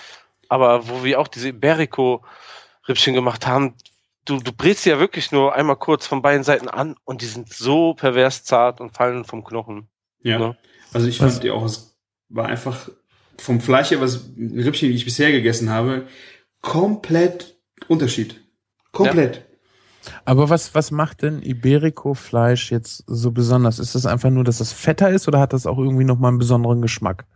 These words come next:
Speaker 2: Ja, du, durch das Fett kriegst du halt auch einen anderen Geschmack,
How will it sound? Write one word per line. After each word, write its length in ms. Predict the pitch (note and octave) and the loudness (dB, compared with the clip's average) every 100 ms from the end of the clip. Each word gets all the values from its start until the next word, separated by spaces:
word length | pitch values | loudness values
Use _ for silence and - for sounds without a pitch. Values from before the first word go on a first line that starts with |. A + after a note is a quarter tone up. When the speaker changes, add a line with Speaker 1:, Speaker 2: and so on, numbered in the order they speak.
| _ _ _ _ _ _ _ _ - | _ _ _ _ _ _ _ _ -2
Speaker 2:
Ja, 100 | B2 | 0
du, 120 | B2+ | 2
durch 240 | C3 C#3+ | 0 0
das 140 | C3+ - | 0 0
Fett 180 | F#3+ | 0
kriegst 220 | - - - | 0 -4 -2
du 60 | |
halt 100 | G2+ | 0
auch 120 | G2+ G2+ | 0 -4
einen 420 | G2+ G2 - - | -6 -10 -14 -14
anderen 360 | - G#2+ G#2 G2 | -6 -4 -2 -4
Geschmack, 360 | G2 A2 G2+ | -6 -4 -6